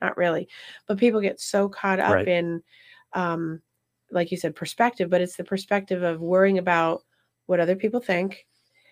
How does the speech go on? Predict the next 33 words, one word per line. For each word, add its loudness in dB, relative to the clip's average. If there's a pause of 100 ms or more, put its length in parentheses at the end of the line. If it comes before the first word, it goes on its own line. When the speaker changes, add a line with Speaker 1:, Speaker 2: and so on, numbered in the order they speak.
(540)
Speaker 1:
how, 2
how 0
they 4
formulate, 2 (640)
you 4
know, 4
your, 2
your 0
being 2
in 2
the 4
world, 0 (100)
instead -2
of 0
it 0
just -4
being 0
like, -4
"I'm 2
in 2
control -2
of -2
me. -4 (480)
It -2
doesn't 0
matter 4
what 2
other 0
people -6
think." -4 (420)
Um, -6 (240)
you -6
know, -6